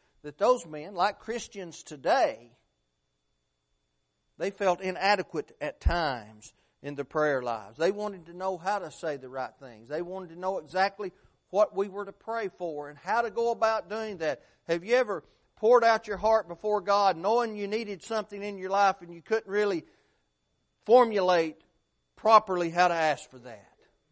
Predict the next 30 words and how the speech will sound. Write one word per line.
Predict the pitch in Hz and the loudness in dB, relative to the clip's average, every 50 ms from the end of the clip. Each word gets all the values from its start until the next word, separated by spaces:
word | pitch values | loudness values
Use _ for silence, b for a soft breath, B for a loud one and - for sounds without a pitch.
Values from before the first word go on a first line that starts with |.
| _ - | _ -10
We've | 202 214 226 | -8 -2 0
all | 294 320 269 | 2 2 2
been | 180 156 160 139 135 135 | 2 0 -4 -6 -6 -8
there, | 139 160 | -8 -8
haven't | 175 180 180 175 143 143 - - | -4 -2 -2 -2 -2 -6 -14 -20
we? | 117 117 104 98 _ _ _ _ _ _ _ - | -20 -20 -20 -20 _ _ _ _ _ _ _ -12
And | 151 151 - | -12 -10 -8
so, | - - 202 190 180 175 175 165 143 b b b b b b b b b b - | -4 2 6 6 8 8 6 4 -2 b b b b b b b b b b -6
as | 139 151 147 170 | -4 -4 -4 -2
we | 196 220 208 | -2 -2 -2
study | - - - 226 220 202 196 190 | -2 0 2 2 4 4 2 2
this | 175 196 180 - | 0 -2 -2 -2
prayer, | - _ - 185 185 190 180 160 135 123 110 104 - _ _ - - - - - _ _ _ - | -8 _ 0 4 4 4 4 4 0 -2 -6 -12 -20 _ _ -12 -12 -12 -14 -20 _ _ _ -2
I | 165 | -2
want | 180 190 190 185 180 | -2 0 0 0 0
us | 175 170 - | -2 -2 -4
to | - 156 | -14 -12
begin | 147 151 143 147 165 160 160 156 147 | -12 -12 -8 -6 -4 -4 -4 -4 -4
with, | 143 151 147 147 143 139 - - | -4 -2 0 0 0 -2 -4 -6
what | - 262 247 214 | -2 -2 0 2
is | 214 196 160 - | 2 2 2 0
prayer? | - _ - - 139 131 123 107 92 76 73 _ _ _ _ _ _ _ _ _ _ _ _ _ _ - | -6 _ -6 -2 -2 -2 -2 -4 -10 -18 -20 _ _ _ _ _ _ _ _ _ _ _ _ _ _ -8
What | 330 381 349 | -8 -6 -6
is | 240 180 | -6 -10
prayer? | - - 214 196 165 156 | -6 -2 0 0 0 2
What | - 269 285 | 4 4 4
is | 269 247 208 - | 4 2 -2 -4
prayer | - - 220 214 208 196 185 180 | -6 -2 0 0 2 2 0 0
as | 170 147 | -2 -6
defined | - 151 156 - _ - 175 175 175 165 160 147 135 131 123 | -8 -12 -14 -12 _ 0 0 2 2 0 0 -2 -4 -8 -12